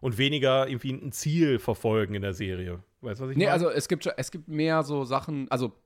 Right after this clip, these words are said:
Speaker 2: Haupttreiber ist, das Unternehmen ist von außen gefährdet.
Speaker 1: Mm,
Speaker 2: Und
Speaker 1: ach
Speaker 2: du
Speaker 1: so,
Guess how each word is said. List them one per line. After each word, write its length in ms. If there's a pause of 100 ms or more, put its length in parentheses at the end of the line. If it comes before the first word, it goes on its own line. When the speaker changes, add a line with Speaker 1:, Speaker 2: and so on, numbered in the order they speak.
(800)
Speaker 2:
Haupttreiber 600
ist, 180
das 220
Unternehmen 420
ist 80
von 160
außen 320
gefährdet. 600 (560)
Speaker 1:
Mm, 260
Speaker 2:
Und 80
Speaker 1:
ach 80
Speaker 2:
du 60
Speaker 1:
so, 100